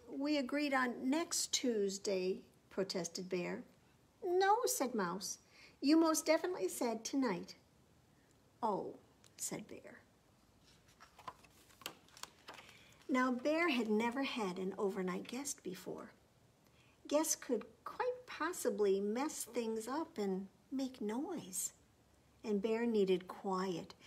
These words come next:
absolute quiet at bedtime. Even so, Bear and Mouse enjoyed an evening of checkers and warm cocoa, and soon it was time for bed. Remember, "I must have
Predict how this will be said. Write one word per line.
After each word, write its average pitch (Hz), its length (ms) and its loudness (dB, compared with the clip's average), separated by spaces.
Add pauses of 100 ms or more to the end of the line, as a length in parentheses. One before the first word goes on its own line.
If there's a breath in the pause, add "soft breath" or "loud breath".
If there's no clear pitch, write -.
(280 loud breath)
absolute 254 920 2
quiet 247 600 -6 (140)
at 185 120 -6
bedtime. 185 540 -4 (1120 loud breath)
Even 247 400 4
so, - 440 -4
Bear 180 340 0
and 247 120 0
Mouse 175 300 -2
enjoyed 214 400 2
an 254 140 4
evening 202 380 4
of 214 160 -2
checkers - 680 -4 (580 loud breath)
and 254 280 4
warm 247 240 4
cocoa, 180 560 -2 (320)
and 196 160 0
soon 294 480 2 (460)
it 302 100 -6
was 285 100 -4
time 160 320 -6
for 185 160 -6
bed. 156 360 -10 (1040 soft breath)
Remember, 202 800 8 (540 loud breath)
"I 190 180 10
must 202 360 2
have 196 240 0